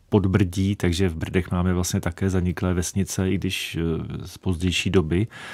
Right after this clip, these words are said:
po vytváření vlastně vojenského újezdu. A to jsou místa, která vás přitahují, která vás zasáhnou a víte, že opravit nelze. Prostě, že to nemá smysl ani tam možná postavit křížek, památníček, ale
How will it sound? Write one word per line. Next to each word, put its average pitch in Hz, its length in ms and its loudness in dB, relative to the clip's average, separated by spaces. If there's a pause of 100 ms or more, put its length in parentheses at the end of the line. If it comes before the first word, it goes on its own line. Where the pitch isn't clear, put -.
(400)
po 87 100 -6
vytváření 87 640 -4
vlastně 85 260 -4
vojenského 92 480 0
újezdu. 90 500 2 (500)
A 101 60 -6
to 92 140 -2
jsou 110 220 4
místa, 107 340 4
která 104 300 2
vás 107 500 0 (200)
přitahují, 101 680 0
která 101 260 0
vás 104 160 2
zasáhnou 98 880 0
a 101 80 -4
víte, 87 320 -4
že 98 160 -2
opravit 98 440 -4
nelze. 92 440 0 (200)
Prostě, - 400 -16
že 87 100 -6
to 120 280 -4
nemá 101 400 0
smysl 104 540 0
ani 98 240 -2
tam 95 500 -6 (480)
možná 95 300 2
postavit 98 460 0
křížek, 98 440 -2
památníček, 95 840 0
ale 92 260 2